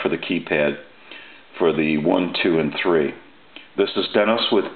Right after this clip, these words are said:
A one Telephone Service and Repair, A one Electronics. You can reach us on the web at w w w dot a one hyphen telephone dot com,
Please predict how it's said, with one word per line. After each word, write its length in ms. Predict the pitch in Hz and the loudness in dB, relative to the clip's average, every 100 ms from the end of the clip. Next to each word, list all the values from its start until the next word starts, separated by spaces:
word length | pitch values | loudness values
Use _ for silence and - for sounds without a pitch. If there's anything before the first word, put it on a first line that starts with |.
| 98 | 2
A 160 | 98 | 2
one 320 | 101 104 101 | 4 2 0
Telephone 520 | - 101 104 - 98 92 | 2 2 2 2 2 2
Service 240 | 101 95 - | 2 2 2
and 80 | 98 | 2
Repair, 640 | 90 - 104 98 117 113 - - - - - | 0 0 2 2 0 -4 -12 -20 -20 -8 0
A 140 | 95 | 2
one 220 | 90 95 | 2 2
Electronics. 760 | 92 87 82 - 101 95 110 - - - - - - | 4 2 0 2 2 2 0 -2 -4 -6 -12 -20 -6
You 140 | 92 | -2
can 140 | 92 87 | 0 2
reach 240 | 90 90 | 0 0
us 140 | 95 98 | 0 2
on 140 | 87 | 2
the 80 | 85 | 4
web 240 | 87 95 | 4 4
at 140 | 95 - | 2 2
w 280 | 87 87 82 | 0 0 0
w 300 | 85 85 80 | 0 0 0
w 520 | 87 85 98 107 110 - - - - | 0 2 0 -2 -2 -10 -20 -20 -4
dot 360 | 90 80 - - | 0 2 0 0
a 200 | 92 95 | 2 2
one 500 | 90 90 104 113 - - | 2 4 2 0 -6 -10
hyphen 680 | - 107 110 - 127 135 - - | 0 0 2 0 0 -2 -4 0
telephone 520 | 85 82 - 87 82 | 2 2 2 2 4
dot 280 | 80 76 - | 2 0 0
com, 340 | 95 92 90 | 2 2 0